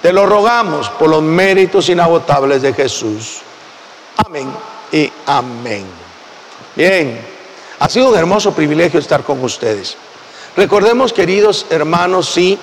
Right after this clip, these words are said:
que daremos cuenta de todo lo que nosotros decimos. A veces participamos en bromas feas, en chistes vulgares, en palabras soeces, y eso no corresponde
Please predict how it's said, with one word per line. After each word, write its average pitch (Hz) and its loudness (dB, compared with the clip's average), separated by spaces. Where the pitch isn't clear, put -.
que 180 2
daremos 214 2
cuenta 214 2
de 170 2
todo 202 2
lo 185 4
que 165 0
nosotros 151 0
decimos. 120 -4
A - 0
veces 202 0
participamos 165 -2
en 127 -4
bromas 170 2
feas, 185 0
en 170 2
chistes 147 0
vulgares, 165 2
en 208 0
palabras 190 0
soeces, 135 0
y 220 4
eso 214 2
no 170 2
corresponde 165 0